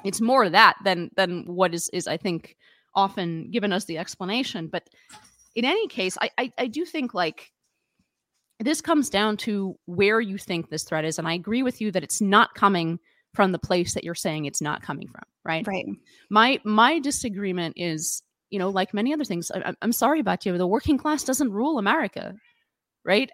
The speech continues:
Speaker 1: Um,
Speaker 2: Totally.
Speaker 1: so,
Speaker 2: I totally agree with you.
Speaker 1: <laughs>
Speaker 2: I
Speaker 1: you know,
Speaker 2: mean, yeah,
Speaker 1: so
Speaker 2: that's
Speaker 1: there,
Speaker 2: the,
Speaker 1: there
Speaker 2: that's
Speaker 1: is
Speaker 2: the
Speaker 1: a real
Speaker 2: problem with
Speaker 1: danger.
Speaker 2: America. <laughs>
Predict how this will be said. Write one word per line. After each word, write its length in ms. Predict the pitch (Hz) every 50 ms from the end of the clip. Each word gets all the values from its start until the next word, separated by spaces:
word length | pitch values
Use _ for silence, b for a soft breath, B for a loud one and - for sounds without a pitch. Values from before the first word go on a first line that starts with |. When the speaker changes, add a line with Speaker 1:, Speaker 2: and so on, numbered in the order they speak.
| -
Speaker 1:
Um, 400 | - 214 208 202 202 202 202 226 _ _ _ _ -
Speaker 2:
Totally. 760 | - 240 269 359 370 226 180 175 185 190 185 185 196 - _ _ -
Speaker 1:
so, 200 | - - 214 214
Speaker 2:
I 60 | 233
totally 500 | 302 285 285 311 370 392 370 330 339 311
agree 240 | 254 - 359 359 349
with 120 | 302 226
you. 260 | 240 220 202 202 - -
Speaker 1:
<laughs> 40 | -
Speaker 2:
I 120 | 233 254
Speaker 1:
you 60 | 330
know, 140 | 294 277 311 -
Speaker 2:
mean, 100 | 285 311
yeah, 120 | 294 226
Speaker 1:
so 40 | 208
Speaker 2:
that's 180 | 240 269 262 311
Speaker 1:
there, 100 | 330 285
Speaker 2:
the, 80 | 247 220
Speaker 1:
there 100 | 262 269
Speaker 2:
that's 160 | 262 320 294
Speaker 1:
is 60 | 403
Speaker 2:
the 80 | - - -
Speaker 1:
a 40 |
real 80 | 320 349
Speaker 2:
problem 220 | 440 - 311 262
with 100 | 262 262
Speaker 1:
danger. 140 | 254 240 240
Speaker 2:
America. 440 | 240 233 233 240 240 226 226 254 -
<laughs> 60 | -